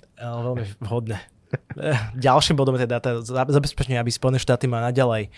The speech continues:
dominanciu vo finančnom svete a vo finančných systémoch. Tam si myslím, že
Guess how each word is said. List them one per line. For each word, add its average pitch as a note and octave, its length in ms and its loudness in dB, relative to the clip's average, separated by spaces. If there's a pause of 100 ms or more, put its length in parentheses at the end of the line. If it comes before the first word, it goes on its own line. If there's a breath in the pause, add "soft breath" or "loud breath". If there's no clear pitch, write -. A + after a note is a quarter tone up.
(280 loud breath)
dominanciu B2+ 500 2
vo A2+ 80 -8
finančnom B2 380 -6
svete A2 340 -8
a A2+ 220 0
vo G#2 100 -10
finančných A2 460 -10
systémoch. C3+ 560 -6 (400 loud breath)
Tam A2 160 0
si - 80 -4
myslím, A#2 340 -6
že A2 220 -6